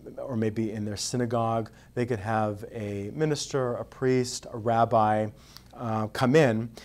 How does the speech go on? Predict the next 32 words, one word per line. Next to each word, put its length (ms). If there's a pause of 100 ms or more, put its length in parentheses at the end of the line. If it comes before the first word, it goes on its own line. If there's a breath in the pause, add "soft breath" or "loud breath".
(180 loud breath)
And 80
I 40
think 200
actually 240
that's 240
something 420
that 360
our 220
chaplain 680
will, 460 (240 loud breath)
um, 200
check 300
in 80
about 500
to 120
see. 240
And 100
sometimes 400
the 80
family 340
will 140
just 240
say, 300 (360 loud breath)
"No, 200
I'm 180
gonna 220
decline 640
chaplain 420
services 720
at 240
this 180
time, 460